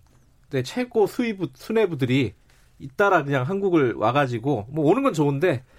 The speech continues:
굉장한 압박을 하고 있습니다. 일단 뭐, 지소미아도 있고, 방위비 분담금 얘기도 있고, 뭐, 그 얘기부터 조금 해볼게요.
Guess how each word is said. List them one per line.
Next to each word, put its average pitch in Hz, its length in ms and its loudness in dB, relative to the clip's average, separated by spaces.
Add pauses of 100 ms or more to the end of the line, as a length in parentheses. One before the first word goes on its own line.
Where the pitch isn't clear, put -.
(440)
굉장한 190 320 2
압박을 165 320 2
하고 196 180 2
있습니다. 127 500 -6 (280)
일단 139 360 -2
뭐, 120 460 -2
지소미아도 196 680 2
있고, 220 580 -2 (420)
방위비 160 460 0
분담금 131 560 -2
얘기도 110 320 -6
있고, 151 540 -4 (640)
뭐, 131 380 -10
그 196 160 0
얘기부터 247 480 -2
조금 202 320 -4
해볼게요. 190 400 -2